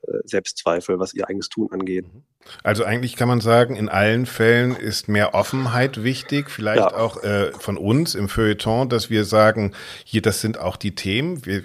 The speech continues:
Speaker 2: reden nicht nur über
Speaker 1: Ja.
Speaker 2: Helden, sondern Helden können auch mal den Job wechseln. Ja, man muss nicht ein <laughs> Leben lang Superman an der Geige sein oder Woman. Na, also viele Feuilletons, äh, behandeln Künstlerinnen und Künstler ja auch wie Götter. Ja?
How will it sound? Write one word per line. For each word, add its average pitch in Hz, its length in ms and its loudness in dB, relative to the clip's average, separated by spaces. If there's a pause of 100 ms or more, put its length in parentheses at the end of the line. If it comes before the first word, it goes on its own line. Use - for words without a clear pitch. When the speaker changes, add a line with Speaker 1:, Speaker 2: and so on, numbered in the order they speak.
(100)
Speaker 2:
reden 107 260 -2
nicht 101 180 -4
nur 113 120 -4
über 117 180 0
Speaker 1:
Ja. 98 120 4
Speaker 2:
Helden, 113 520 -4
sondern 90 280 -2
Helden 98 400 -2
können 104 220 -2
auch - 240 -4
mal 92 300 2
den 90 180 -2
Job - 240 0
wechseln. 131 520 -2
Ja, 107 200 -6
man 95 140 -4
muss 98 180 -6
nicht 101 160 -4
ein 80 60 -6
<laughs> - 120 -8
Leben 117 260 0
lang 98 160 0
Superman 101 460 2
an 95 100 -4
der 98 100 0
Geige 95 280 2
sein 117 240 0
oder 104 140 0
Woman. 120 300 -2 (100)
Na, 139 140 0
also 113 300 0
viele 113 280 -2
Feuilletons, 110 540 -2
äh, - 40 -12 (420)
behandeln 123 760 0
Künstlerinnen 101 460 -2
und 85 100 -8
Künstler 85 320 -6
ja 71 180 -6
auch - 180 -12
wie 85 300 -8 (420)
Götter. 98 400 0 (400)
Ja? 127 200 -8